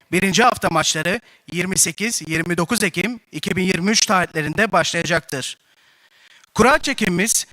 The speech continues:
geçtiğimiz sezonu ligde ilk sekiz sırada tamamlayan takımların iki gruba eşit şekilde dağılımını sağlamak adına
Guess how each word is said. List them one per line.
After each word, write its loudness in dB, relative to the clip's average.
geçtiğimiz 2
sezonu -2
ligde -2
ilk -2
sekiz 0
sırada -2
tamamlayan -4
takımların 0
iki -4
gruba -2
eşit -4
şekilde -4
dağılımını 0
sağlamak -2
adına 0